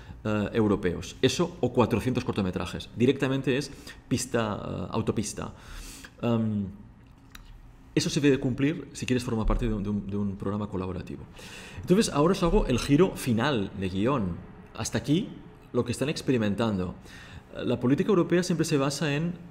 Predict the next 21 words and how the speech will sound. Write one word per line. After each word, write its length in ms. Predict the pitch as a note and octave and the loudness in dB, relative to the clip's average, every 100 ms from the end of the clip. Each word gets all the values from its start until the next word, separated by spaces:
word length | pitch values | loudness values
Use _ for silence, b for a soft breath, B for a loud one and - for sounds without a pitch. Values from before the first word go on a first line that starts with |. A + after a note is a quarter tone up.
| - | -8
ver 220 | A#2+ D3 | 4 4
los 160 | C3 B2 | 4 2
indicadores, 840 | A2+ A2+ A2+ C3 D3 E3+ B3 - | 2 2 2 2 0 -2 -4 -8
ver 180 | - G#2+ | -4 0
los 140 | C3 C3 | 2 0
resultados 680 | A#2 C3 A#2+ C3+ C3+ - - | 0 -2 0 0 0 -2 -2
y 80 | A#2+ | 0
ver 160 | C3 | 0
si 120 | - | 0
van 220 | C3+ B2 B2 | 0 2 2
bien 240 | B2+ B2+ | 2 0
por 200 | B2 A#2 | 0 0
ahí, 260 | A#2 C3 - B B B | 0 0 -4 B B B
si 120 | - | 2
les 140 | G#2+ | 2
da 60 | A#2 | 2
resultado 680 | C3+ - C3+ A#2+ B2+ C3+ - | 0 0 0 0 0 0 -4
a 80 | - | -2
la 140 | G#2+ G#2 | -2 2
poli-, 180 | A2 | 2
política, 600 | A2 - A2 A#2 C3 C3+ | 2 0 0 2 2 0